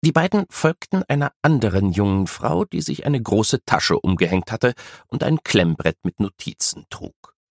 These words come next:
Finn stand auf dem Steg und verkaufte Tickets. "Drei Erwachsene, bitte", sagte die Filmemacherin, als sie und ihr Team an der Reihe waren. "Ihr habt doch nichts dagegen, wenn wir unterwegs ein paar Aufnahmen machen?"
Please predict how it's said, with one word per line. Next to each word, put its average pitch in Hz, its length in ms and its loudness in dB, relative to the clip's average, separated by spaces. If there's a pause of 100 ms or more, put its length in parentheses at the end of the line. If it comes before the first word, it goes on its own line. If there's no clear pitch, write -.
(400)
Finn 151 360 0 (220)
stand - 340 0
auf - 80 0
dem 117 140 0
Steg - 400 -4 (260)
und 139 120 2
verkaufte 113 440 0
Tickets. - 600 -8 (600)
"Drei 196 320 6
Erwachsene, 214 640 4
bitte", 156 360 0 (500)
sagte - 320 -2
die - 80 -8
Filmemacherin, 82 760 2 (160)
als 117 220 6
sie 147 160 2
und - 200 0
ihr 120 120 0
Team 76 300 -2
an 85 100 0
der 98 120 4
Reihe 50 260 0
waren. 52 320 -6 (220)
"Ihr 180 200 6
habt 151 160 2
doch 95 100 -2
nichts 107 220 0
dagegen, 110 400 4
wenn 90 120 -2
wir 101 80 4
unterwegs 98 340 2
ein 76 80 0
paar - 160 0
Aufnahmen 131 580 2
machen?" 139 300 2